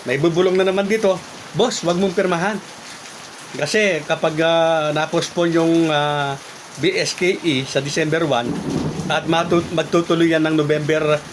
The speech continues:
twenty twenty-six, mag-, ah, mangangailangan po tayo ng dagdag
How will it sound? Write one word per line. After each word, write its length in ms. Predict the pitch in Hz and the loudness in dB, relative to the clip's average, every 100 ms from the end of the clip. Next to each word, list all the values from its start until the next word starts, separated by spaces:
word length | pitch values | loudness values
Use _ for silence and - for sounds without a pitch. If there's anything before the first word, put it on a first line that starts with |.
| - - | -16 -4
twenty 240 | 143 151 170 | -2 0 0
twenty-six, 720 | 165 156 170 143 123 - - - - - | -2 -2 -2 -2 -2 -6 -12 -14 -18 -8
mag-, 240 | 127 127 143 | -4 -2 0
ah, 400 | 143 143 139 139 135 - - - - - - - - - 131 | 2 2 2 0 -4 -12 -16 -18 -18 -18 -18 -18 -18 -8 -2
mangangailangan 560 | 151 170 180 185 185 | -2 0 0 0 0
po 160 | 180 190 | 0 2
tayo 160 | 185 190 | 2 2
ng 80 | 190 | 2
dagdag 400 | 175 170 143 170 | 0 -2 0 -2